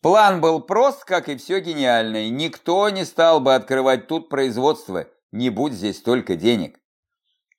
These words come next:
Первыми в карманы бедняков умудрились заглянуть потомки Афины.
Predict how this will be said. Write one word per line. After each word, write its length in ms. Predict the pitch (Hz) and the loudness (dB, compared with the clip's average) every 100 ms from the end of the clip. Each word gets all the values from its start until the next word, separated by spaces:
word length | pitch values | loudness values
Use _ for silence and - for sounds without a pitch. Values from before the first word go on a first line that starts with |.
| _ | _
Первыми 640 | 185 226 240 240 233 233 | 4 6 6 4 2 -2
в 100 | 190 | -4
карманы 560 | - 175 175 190 175 160 | 0 2 2 2 2 0
бедняков 680 | 147 135 143 - 214 226 | -4 -4 -6 -2 0 0
умудрились 640 | 170 147 131 143 165 139 107 | -2 -2 -2 2 2 0 -2
заглянуть 680 | 135 120 127 131 214 220 - | -2 0 0 0 -6 -8 0
потомки 760 | 117 - 170 196 170 160 165 - | 0 2 -2 -2 -6 -10 -8 -6
Афины. 640 | 131 - 92 85 85 | -8 -8 -14 -12 -14